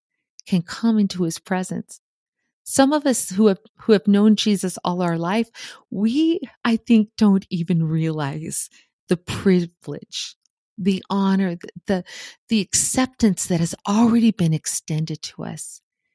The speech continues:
Others of us that are listening, maybe we, we really would be honest and say, "I am not a Christian. Uh, I, I'm interested, but I, I don't have any idea how to get there." Well, listen,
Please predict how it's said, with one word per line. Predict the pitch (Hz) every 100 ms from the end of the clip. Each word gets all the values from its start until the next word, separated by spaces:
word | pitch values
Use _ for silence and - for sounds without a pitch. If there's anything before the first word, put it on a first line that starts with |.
| _ _ _ _
Others | 214 240 233
of | 208 185
us | 180 180 - -
that | 170 -
are | 180 170
listening, | 190 - 196 180
maybe | 185 196 190
we, | 190 208 190 -
we | 185 208
really | 190 214 220 202
would | 185 175 - _ _ _ 170
be | 196
honest | - 175 202 -
and | 170
say, | - 170
"I | 165 202
am | 208
not | 208 220 254
a |
Christian. | - 185 160 - 147 160 156 _ _ _ _ _ _
Uh, | - 160 151 -
I, | - 160 - _ _ _ _ -
I'm | 160 -
interested, | 202 226 254 247 233 254 240 208 -
but | 165 160 - _ _ _ _ _ _ _ _ _
I, | 185 -
I | 180 220
don't | 214 180
have | 170 180
any | 175 190 175
idea | 165 170 160
how | 165
to | 156
get | 143 170
there." | 151 143
Well, | 151
listen, | 160 165 165 143